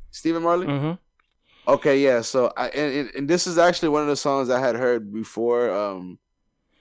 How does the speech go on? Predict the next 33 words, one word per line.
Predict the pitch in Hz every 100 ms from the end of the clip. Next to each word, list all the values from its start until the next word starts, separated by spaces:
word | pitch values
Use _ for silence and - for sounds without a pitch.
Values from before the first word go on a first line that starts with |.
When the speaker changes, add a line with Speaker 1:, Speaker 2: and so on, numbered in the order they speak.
| _ _ -
Speaker 1:
before, | 98 - 117 113 107 -
uh, | 104
doing | 101 117
this | 117 -
review. | 104 107 131 -
Speaker 2:
Mm-hmm. | 139 139 127 123 -
Speaker 1:
And | 110 113 110 107 101
yeah, | 113 104
this | 127 135
is |
one | 120 123 120
of, | 113 98 _ -
I | 110
love | 117 131 120
this | 127 -
song. | 113 120 113
This | 131
is |
one | 127
Speaker 2:
Yeah. |
Speaker 1:
of | 113
my | 110
favorite | - 117 117
so-, | 113 117 117 -
uh, | 104 104
songs. | - 117 117 120
Like, | 76 95
again, | 110 113 117
another | 110 117 113
really | 110 120 127
slow | - 123 123
song. | - 123 120 123 _ _ _ _ _ -
Uh, | 110 113